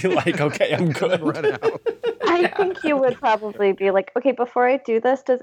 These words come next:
Speaker 3: anybody have a packing box so I can just put
Speaker 1: Yeah.
Speaker 3: all of these and carry them out with me?"
Speaker 1: I wouldn't even do that. I'd probably just take the whole shelf, and I would just,
Speaker 3: Yeah.
Speaker 1: like, carry the whole entire shelf out.
Speaker 2: Like, paint it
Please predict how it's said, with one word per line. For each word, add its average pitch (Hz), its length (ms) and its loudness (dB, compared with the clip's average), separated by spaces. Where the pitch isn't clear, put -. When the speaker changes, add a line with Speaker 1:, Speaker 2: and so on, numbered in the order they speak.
Speaker 3:
anybody 247 480 0
have 269 200 0
a 262 60 0
packing 226 500 -2
box 247 380 0
so 226 100 0
I 208 140 2
can 294 220 -2
just - 280 0
put 262 200 0
Speaker 1:
Yeah. 214 160 2
Speaker 3:
all 226 80 4
of - 80 0
these 339 140 -8
and 285 220 -2
carry 233 300 0
them 233 180 0
out - 200 -2
with - 240 -4
me?" 392 180 2
Speaker 1:
I 247 100 2
wouldn't 339 200 4
even 330 140 2
do 285 140 0
that. 240 260 2
I'd 240 180 0
probably 254 320 2
just 247 220 -4
take - 240 -4
the 208 140 2
whole 185 320 2
shelf, 170 580 0
and 147 80 2
I 156 160 4
would 175 160 -2
just, - 340 -2
Speaker 3:
Yeah. 403 60 4
Speaker 1:
like, 349 500 -2
carry 190 400 2
the 190 120 0
whole 240 300 -2
entire 220 500 2
shelf 175 520 -2
out. 180 200 2
Speaker 2:
Like, 139 220 0
paint 131 360 -2
it 131 140 -2